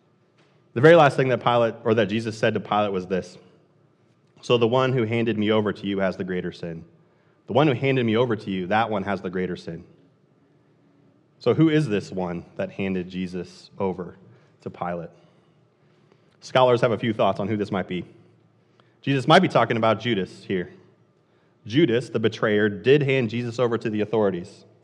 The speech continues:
But then Judas kind of disappears from the narrative, and he doesn't play a prominent role in John's gospel at all.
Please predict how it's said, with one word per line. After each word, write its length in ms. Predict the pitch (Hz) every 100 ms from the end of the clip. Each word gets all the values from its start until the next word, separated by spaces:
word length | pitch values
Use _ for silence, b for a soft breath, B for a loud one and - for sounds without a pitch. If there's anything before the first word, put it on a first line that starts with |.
| _ _ b b b b _
But 120 | 165
then 140 | 185 185
Judas 200 | 165 151
kind 160 | 156
of 80 | 131
disappears 400 | 123 120 123 117
from 120 | 120
the 80 | 107
narrative, 320 | 104 107 101
and 40 | 98
he 60 |
doesn't 200 | 101 104
play 140 | - 104
a 60 |
prominent 380 | 95 107 101 101
role 220 | 98 95
in 120 | 95 90
John's 240 | 95 90
gospel 340 | 92 92 90
at 60 | 95
all. 340 | 131 87 -